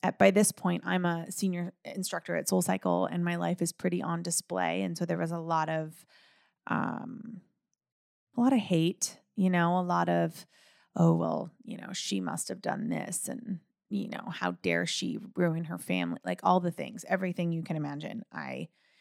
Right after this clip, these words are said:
experienced. And I think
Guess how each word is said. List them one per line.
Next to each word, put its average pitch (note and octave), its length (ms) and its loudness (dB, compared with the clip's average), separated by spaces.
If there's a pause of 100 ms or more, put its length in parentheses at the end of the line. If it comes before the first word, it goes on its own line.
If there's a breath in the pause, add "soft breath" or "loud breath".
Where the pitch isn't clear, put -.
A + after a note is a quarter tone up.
(120)
experienced. D#3+ 800 -2
And E3 400 -4 (840)
I G#3+ 80 4
think A3+ 480 4